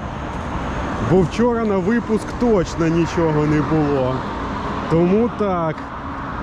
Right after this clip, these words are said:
хожу, брожу, пошукаю сьогодні. Настрій поки ще,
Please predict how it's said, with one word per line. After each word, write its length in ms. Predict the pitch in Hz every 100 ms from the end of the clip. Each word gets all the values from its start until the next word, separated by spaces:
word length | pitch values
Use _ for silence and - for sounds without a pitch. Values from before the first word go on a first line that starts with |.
| - - - - -
хожу, 440 | 175 165 180 214
брожу, 800 | 165 165 170 147 208 233 233 220 185 - - - - - - - - -
пошукаю 720 | 175 170 185 185 185 185 180
сьогодні. 720 | - 190 165 147 139 131 135 135 127
Настрій 580 | 139 156 160 - 156 135
поки 360 | 160 151 151
ще, 300 | 139 - 139